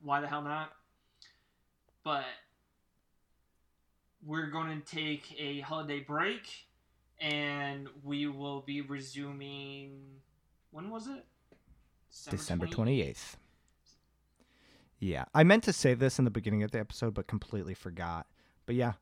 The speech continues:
Speaker 2: we'll, it'll be a four-week break. On the fifth week,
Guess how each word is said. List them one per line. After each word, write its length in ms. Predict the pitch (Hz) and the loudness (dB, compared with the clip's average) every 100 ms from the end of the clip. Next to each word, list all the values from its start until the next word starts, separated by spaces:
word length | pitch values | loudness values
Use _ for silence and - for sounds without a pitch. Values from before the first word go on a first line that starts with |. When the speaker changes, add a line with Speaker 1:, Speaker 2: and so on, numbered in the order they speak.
| _ | _
Speaker 2:
we'll, 160 | 156 160 - - - _ _ _ _ _ _ | -6 -6 -10 -18 -20 _ _ _ _ _ _
it'll 160 | 175 175 | -4 0
be 100 | 170 | 0
a 20 | |
four-week 420 | - 156 147 139 | 2 2 2 0
break. 300 | 131 131 131 135 | -2 -2 0 -2
On 160 | 127 | -2
the 60 | 123 | -4
fifth 720 | - - - 143 131 - - | -6 -20 -8 -4 -4 -6 -12
week, 360 | 117 117 110 | -4 -4 -4